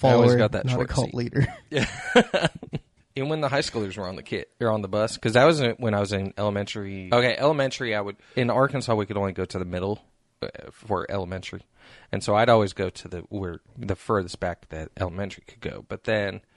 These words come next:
Speaker 1: um, when I moved to Missouri, I was middle school slash junior high-ish.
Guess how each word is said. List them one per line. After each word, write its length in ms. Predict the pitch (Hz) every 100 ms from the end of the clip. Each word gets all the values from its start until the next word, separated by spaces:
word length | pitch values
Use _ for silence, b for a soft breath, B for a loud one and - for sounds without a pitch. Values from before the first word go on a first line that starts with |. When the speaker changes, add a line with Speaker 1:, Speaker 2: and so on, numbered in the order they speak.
| b b
Speaker 1:
um, 400 | 87 - 78 98 - -
when 100 | 110
I 20 |
moved 220 | 107 104 -
to 60 |
Missouri, 720 | 92 95 107 170 139 104 120 - _
I 80 | -
was 260 | 98 92 - _ _ _ -
middle 340 | 110 107 107
school 440 | - - 92 92 90
slash 640 | - - 90 85 - - - _ _ _ _ -
junior 440 | - 98 95 90
high-ish. 920 | - 92 87 80 92 107 120 - -